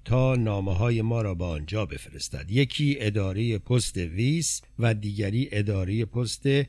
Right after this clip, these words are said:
الفینستون. صبح فردای آن روز که به شهر ویس رسیدیم، به ادارهٔ پست آنجا رفتیم و برای دریافت نامه‌هایمان مدتی در صف کوتاهی که کند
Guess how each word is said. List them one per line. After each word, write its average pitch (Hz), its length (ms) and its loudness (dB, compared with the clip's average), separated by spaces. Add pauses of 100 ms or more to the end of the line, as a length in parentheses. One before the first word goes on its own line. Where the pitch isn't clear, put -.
الفینستون. 107 920 0 (540)
صبح 180 320 8
فردای 147 440 4
آن 123 180 4
روز 135 240 2
که 139 260 4
به 123 100 -2
شهر 117 340 2
ویس 95 400 -4
رسیدیم، 127 720 0 (180)
به 139 200 4
ادارهٔ 131 400 6
پست 139 360 -2
آنجا 104 380 0
رفتیم 160 480 -2
و 151 80 2
برای 135 500 0
دریافت 120 600 -2
نامه‌هایمان 110 920 -2 (260)
مدتی 160 540 4
در 143 180 0
صف 156 340 -2
کوتاهی 127 760 -2
که 113 140 -4
کند 151 540 0